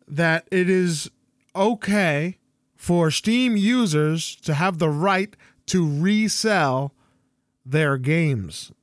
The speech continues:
right? To buy, uh, the game digitally, right? And, and I guess it's, it's a question of ownership, you know, and if, if they actually own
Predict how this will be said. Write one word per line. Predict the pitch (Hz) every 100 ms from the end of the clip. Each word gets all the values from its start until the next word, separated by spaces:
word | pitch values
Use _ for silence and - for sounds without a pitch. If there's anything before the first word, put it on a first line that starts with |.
| -
right? | 135 143 147
To | 147
buy, | 120 143 160 180 196
uh, | 202 180
the | 160
game | 180 190 190 185 143
digitally, | 208 226 190 151 147 160 - _ _ _ _ _ _ _
right? | 127 143 175 - _ -
And, | 139 143 143 143
and | 147 139 139 139
I | 143
guess | 135 180 196
it's, | 151 123 -
it's | 180 147 -
a |
question | - 165 135 165
of | 151 143
ownership, | 180 202 175 139 - 123 98 _ _ _ _ _ _ _ _ -
you | 139
know, | 143 156
and | 139
if, | 143 139
if | 170 147
they | 170 165
actually | 160 156 - 190 170 160 151
own | 170 190 185 175